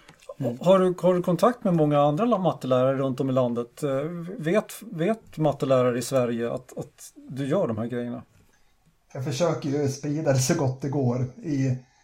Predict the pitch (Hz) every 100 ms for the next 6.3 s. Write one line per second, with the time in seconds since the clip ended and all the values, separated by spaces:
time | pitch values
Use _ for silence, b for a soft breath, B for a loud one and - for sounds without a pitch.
0 | b - 143 160 170 160 131 139 151 139
1 | 131 135 - 135 139 131 - 156 127 -
2 | _ - 180 143 139 143 131 120 - 156
3 | 156 - - 151 135 135 127 131 123 127
4 | 120 - 147 135 127 147 143 135 120 B
5 | B B B B B _ _ - 147 135
6 | 131 135 127